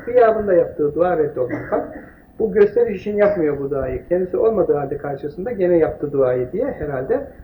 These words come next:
oradan kabul ediyor. Gıyabında yapılan dua makbuldür. Müslümanın Müslüman kardeşine duası makbuldür. Şimdi muhataba dua ediyoruz biz şimdi. "Esselam, aleykesselam" diyoruz. "Sana selam olsun." diyoruz.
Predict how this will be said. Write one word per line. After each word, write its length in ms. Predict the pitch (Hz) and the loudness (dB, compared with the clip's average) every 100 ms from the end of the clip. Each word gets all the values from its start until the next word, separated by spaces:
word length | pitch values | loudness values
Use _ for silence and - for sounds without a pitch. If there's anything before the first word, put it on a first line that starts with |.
| - - | -8 0
oradan 380 | 185 175 165 | 2 4 2
kabul 220 | - 156 147 | 2 0 2
ediyor. 380 | 135 147 254 262 - - - - - - - | 0 0 -2 -2 -10 -20 -20 -20 -20 -20 4
Gıyabında 460 | 180 202 202 214 247 | 6 8 6 6 2
yapılan 380 | 214 190 185 | 2 -2 -6
dua 180 | 165 214 | -2 -2
makbuldür. 520 | 196 170 - 160 139 | -2 -4 -4 -6 -6
Müslümanın 500 | 147 151 180 180 233 | -6 -10 -6 -6 -4
Müslüman 320 | 196 - 170 156 | -8 -8 -8 -6
kardeşine 600 | 135 127 120 - 247 - - | -8 -8 -8 -6 -8 -8 -12
duası 440 | - - 147 - 202 | -8 -6 -6 -10 -10
makbuldür. 540 | 151 - 131 - - | -10 -10 -12 -12 -14
Şimdi 360 | 254 262 233 - - _ - | -12 -6 -6 -6 -16 _ -12
muhataba 600 | 190 196 226 254 269 208 | -4 0 2 4 2 2
dua 260 | 185 170 156 | 4 4 2
ediyoruz 380 | 147 143 131 127 | -2 -2 -4 -6
biz 100 | 131 | -14
şimdi. 240 | - 135 127 | -16 -12 -8
"Esselam, 500 | - 165 175 175 185 - | -4 -2 2 2 0 -4
aleykesselam" 840 | 175 190 180 151 - 147 139 123 | -2 -2 -2 -4 -2 -2 -2 -6
diyoruz. 200 | 117 110 - | -8 -8 -6
"Sana 180 | 156 185 | -2 0
selam 320 | 180 170 165 | 2 2 2
olsun." 260 | 127 135 131 | -2 -6 -6
diyoruz. 240 | 156 285 | -6 -6